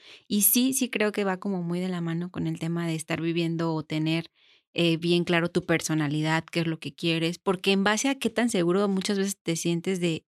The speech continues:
de eso, qué tan seguro o segura estás, de qué quieres, en qué momento, te afecta más o menos, o sea, lo que el de enfrente te diga, ah, como, ah, ¿qué onda tú? ¿Qué?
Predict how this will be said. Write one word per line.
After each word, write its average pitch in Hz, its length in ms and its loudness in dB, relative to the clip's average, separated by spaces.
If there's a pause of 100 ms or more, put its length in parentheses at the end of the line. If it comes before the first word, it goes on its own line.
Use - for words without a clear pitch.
de 165 420 -2
eso, 196 320 -4 (400)
qué - 100 -18
tan 190 160 0
seguro 175 340 2
o 185 40 -2
segura 170 280 0
estás, 180 400 -4 (320)
de 180 120 2
qué 185 180 -2
quieres, 185 340 2
en 165 100 0
qué 170 120 -8
momento, 175 560 -2
te 196 80 -4
afecta 208 400 -6
más 220 280 -2
o 196 80 -6
menos, 202 460 -2 (280)
o 175 60 -12
sea, 165 320 -4 (160)
lo 175 220 -2
que 165 440 -2
el 165 160 -4
de 170 60 0
enfrente 170 340 -4
te 170 100 -6
diga, 165 180 -4
ah, 180 180 -4
como, 165 160 -4
ah, 208 380 -2
¿qué 254 140 0
onda 240 220 2
tú? 226 360 -2
¿Qué? 220 280 -2